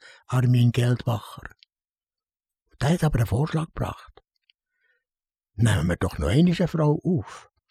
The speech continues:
Ich hätte nämlich jemanden." Es war Heidi Blümli-Saal gsi. Erst fünfundzwanzigjährig.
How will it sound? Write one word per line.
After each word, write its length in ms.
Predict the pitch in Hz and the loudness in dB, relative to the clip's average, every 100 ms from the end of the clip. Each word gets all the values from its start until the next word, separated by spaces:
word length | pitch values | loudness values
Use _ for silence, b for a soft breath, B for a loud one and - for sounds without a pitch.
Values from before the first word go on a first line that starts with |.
| _ _ | _ _
Ich 160 | - 104 | -6 -4
hätte 220 | - - | -4 0
nämlich 260 | 156 143 151 | 2 2 2
jemanden." 400 | 165 - - - _ _ _ _ _ _ _ _ _ _ _ _ _ _ _ - | 0 0 -4 -4 _ _ _ _ _ _ _ _ _ _ _ _ _ _ _ -10
Es 140 | 87 | -6
war 260 | 92 - 101 | -6 -4 -2
Heidi 260 | 110 117 | 0 0
Blümli-Saal 720 | 107 110 104 95 90 107 101 107 - | 0 2 4 4 2 -2 -6 -8 -12
gsi. 300 | - - - _ _ - - _ _ _ _ _ _ | -18 -18 -20 _ _ -20 -20 _ _ _ _ _ _
Erst 260 | 127 110 - | -4 -2 -4
fünfundzwanzigjährig. 1300 | - 131 - - 104 110 110 - 123 104 107 - - | -2 -2 -2 -6 -6 -6 -8 -8 -8 -6 -8 -10 -20